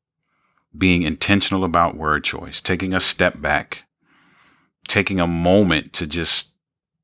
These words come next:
say, "Okay, if I say this the way it's in my head right now, what is the reaction? How would I react if somebody said it the way that I'm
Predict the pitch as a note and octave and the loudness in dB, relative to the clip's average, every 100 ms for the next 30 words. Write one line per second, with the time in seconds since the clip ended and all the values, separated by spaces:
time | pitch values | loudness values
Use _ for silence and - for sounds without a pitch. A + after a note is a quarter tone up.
0 | _ - - E2+ E2+ - E2 D#2+ G2 - | _ -6 0 2 2 0 -2 0 -2 0
1 | F2 D#2+ - - A#2+ A#2+ D#2+ D#2 - - | 0 0 0 4 4 4 2 0 -2 -4
2 | D#2+ E2+ E2+ D#2+ - - E2+ D#2 D2+ F2+ | -4 -2 -4 -4 -6 -6 -2 -2 -2 -2
3 | F2+ D#2 D2+ D2 D2 C#2+ C#2+ E2 F2 G2 | -4 -4 -8 -8 -8 -8 -10 -10 0 2
4 | F#2+ _ _ E2 D#2+ D#2+ D#2 D#2 D#2 D2 | 2 _ _ -8 -6 -6 -6 -6 -6 -8
5 | - _ _ _ _ - A#2+ D3 D3 A#2+ | -12 _ _ _ _ -2 0 2 4 4
6 | C#3+ A2+ D#2 D2 - - D2+ F2 E2 D#2+ | 4 2 -2 -4 -8 -8 -6 -4 -4 -4
7 | D2+ - D#2 D2+ D2+ D#2 D#2 D2 D2+ | -4 -4 -6 -6 -10 -8 -10 -10 -12